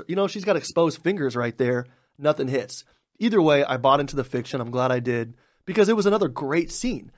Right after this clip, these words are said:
It reminded me of Wade running into the warehouse mall, whatever. You and I have disagreements about that. But running in there with a fucking handgun, you know? And there's a ton of other really brave moments, like Angela last episode running outside to kinda save her husband,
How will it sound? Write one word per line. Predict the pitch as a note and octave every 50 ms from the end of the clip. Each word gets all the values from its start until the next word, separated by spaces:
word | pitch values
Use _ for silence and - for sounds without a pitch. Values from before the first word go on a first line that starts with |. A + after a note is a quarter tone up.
| _ _ -
It | E3
reminded | D#3 D#3 D#3 E3 F3+ F#3+
me | E3+
of | C#3 A#2+
Wade | B2+ A#2+ A#2+ D3 F3+ G3+ G3 D#3 B2 A#2+
running | C#3 D3 D#3 D3 C#3
into | D3 D3+ - D#3+
the | C#3
warehouse | B2 A2+ B2+ C3 C#3 C3 C#3 C#3+ C#3+ C#3 -
mall, | C3 B2+ B2+ C3 C3+ C3
whatever. | B2+ B2 A#2+ A#2+ B2
You | B2+ C#3 C#3+
and | C#3+
I | C3+ C3
have | B2+ A#2+
disagreements | C#3+ D3 - D3+ C3+ C#3 C3+ C3 B2+ -
about | B2+ B2 A#2+ A#2+
that. | - B2 A#2+ C3+ - _ _ - - - -
But | F#3
running | F3 F#3+ A3 A#3 A3+ G#3+
in | A3
there | A3 A3 G#3+
with | G3 E3
a | C#3+ B2
fucking | - - - C#3+ D#3+ E3 D#3+ D3+ B2+
handgun, | G#2+ C3 C3 D3+ D3+ B2+ - - B1 B1 - _ _ _ _ _ _ _ _ _ _ -
you | - C#3+
know? | C3 A#2+ A#2 C3 E3+ - _ _ _ _ _ _ _ _ -
And | F3+ G#3+
there's | A3+ A3
a | A3
ton | - - B3 C4 G#3+
of | E3 - -
other | F3 G3+ F#3 F3 D3
really | C#3 F3 G3 F3+
brave | D3 B2 - C3 B2+ C3 C3+ D3 D#3 D3 B2
moments, | A#2+ A#2+ B2 C#3 B2+ A#2+ B2+ - -
like | C#3 D3 - -
Angela | D#3+ G#3+ A#3 F3+ F3 D3+ D3
last | C#3 C3 C3 D3 E3 D#3+ -
episode | A3 - F#3+ - - D3 C3+ C3+
running | B2+ B2 C3+ D3+ D#3 E3 D#3+ C#3
outside | C#3 C#3 C#3 - - D#3+ E3 F3 D3 C3 B2+
to | -
kinda | C3 - C#3+ B2+
save | B2 - - - C#3 C3 C3 C3 C3 B2+ B2+ -
her | - D#3 C3
husband, | B2 A#2+ G#2 E2+ - - -